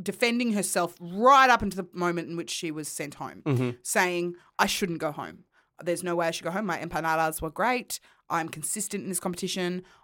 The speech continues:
Speaker 1: Andre is shit and Poe was a bad leader." Both true statements, right? Um, but then when it got to Sandra having the most votes, she was like, "I want to let everyone know I am a mother.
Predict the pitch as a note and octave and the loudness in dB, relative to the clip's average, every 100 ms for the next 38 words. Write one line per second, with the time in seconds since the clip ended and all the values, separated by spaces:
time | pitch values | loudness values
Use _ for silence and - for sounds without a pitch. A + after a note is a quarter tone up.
0 | - G3+ G3+ F#3+ F#3+ F#3 F3+ - E3+ E3+ | -2 0 4 6 6 4 0 0 2 2
1 | - - E3 D#3+ D#3 F#3 E3+ E3 E3+ D#3+ | 0 -4 -8 -8 -6 0 2 2 0 -2
2 | D#3+ D#3+ D3+ C#3+ G2+ E2+ - _ - - | -4 -4 -4 -6 -10 -10 -14 _ -8 0
3 | F#3 - F#3 D#3 D3+ D#2+ - - F3+ C4 | 0 0 -4 -4 -6 -10 -12 -4 0 -2
4 | - - - - - A3 G#3+ - G#3 G3+ | -4 -20 -20 -14 2 4 4 2 0 6
5 | C#4 B3+ C4 B3 B3+ B3 B3+ A3 - A#3 | 8 8 4 4 2 2 2 2 2 2
6 | A#3+ G3+ F#3+ F#3 F3 - F#3+ F#3+ G3 - | 4 2 2 0 -4 -2 0 2 0 2
7 | G#3 E3 - - - - - A3+ G#3 G3 | 4 4 0 -6 -10 -8 -2 0 4 4
8 | F#3 - _ - G#3+ A3+ A3+ A3+ G#3+ G3+ | 4 -6 _ 0 2 2 -2 0 2 2
9 | G#3 F#3+ F3+ F3 E3 E3 F#3+ C4 | 4 4 2 2 2 2 2 0